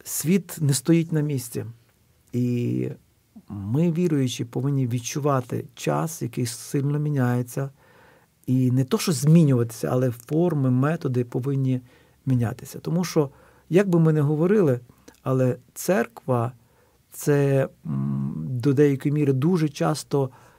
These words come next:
культура і традиції того покоління, коли ми жили. Я тут замітив, що дуже багато людей, які виїхали з Радянського Союзу, то в них Радянський Союз так і остався. Розумієте? І ти хоч, це, це Єгипет, який в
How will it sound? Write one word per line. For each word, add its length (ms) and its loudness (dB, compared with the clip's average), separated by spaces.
культура 680 2
і 80 -2
традиції 580 0
того 280 4
покоління, 640 0
коли 260 2
ми 160 2
жили. 340 2
Я 120 0
тут 140 -2
замітив, 400 0
що 140 -6
дуже 240 0
багато 320 0
людей, 420 2
які 220 -2
виїхали 360 4
з 60 0
Радянського 560 2
Союзу, 540 0
то 100 2
в 40 4
них 180 4
Радянський 440 2
Союз 320 -2
так 220 -4
і 20 0
остався. 640 -4
Розумієте? 460 -2
І 80 -4
ти 160 -2
хоч, 320 -2
це, 220 2
це 160 6
Єгипет, 480 10
який 220 2
в 60 -2